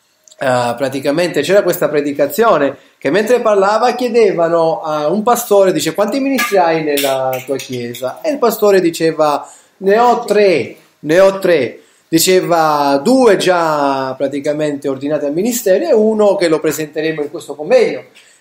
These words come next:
E diceva: "E quanti membri hai nella tua chiesa?" E diceva: "Trecento."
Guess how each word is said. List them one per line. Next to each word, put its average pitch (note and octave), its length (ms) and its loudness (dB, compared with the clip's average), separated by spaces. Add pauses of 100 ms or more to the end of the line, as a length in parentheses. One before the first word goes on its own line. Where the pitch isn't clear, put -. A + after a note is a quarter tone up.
E F3 60 -6
diceva: F3+ 320 0
"E G3 120 -2
quanti G#4 260 0
membri D#4+ 360 -2
hai F#3+ 280 0
nella C#3 640 -4
tua C#3+ 140 -6
chiesa?" B2 500 -10
E B2 60 -10
diceva: C3 320 -12
"Trecento." B2 680 -4